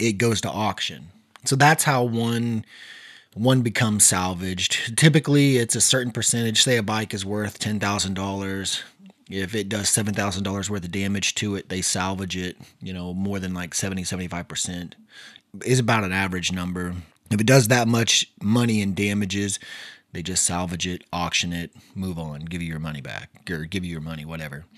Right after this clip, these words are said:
Now, to have a prior salvage title, the bike needs to be repaired. It needs to be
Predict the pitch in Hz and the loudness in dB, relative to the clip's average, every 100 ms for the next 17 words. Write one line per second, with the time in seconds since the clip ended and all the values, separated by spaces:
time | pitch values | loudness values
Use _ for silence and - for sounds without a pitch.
0 | - 131 127 92 80 _ _ - 147 120 | -6 -2 0 -2 -8 _ _ 2 6 8
1 | 151 151 - - 135 139 139 - 131 123 | 8 6 4 4 6 6 6 6 4 2
2 | 120 107 - 107 92 71 60 - _ _ | 2 0 2 0 0 -4 -10 -16 _ _
3 | _ 117 113 120 120 143 127 131 127 147 | _ 0 6 6 6 6 6 6 8 8
4 | 190 135 101 120 139 - _ - 113 113 | 8 8 6 2 0 -10 _ -4 0 2
5 | 123 117 - 123 131 127 123 123 | 2 2 2 4 6 6 6 4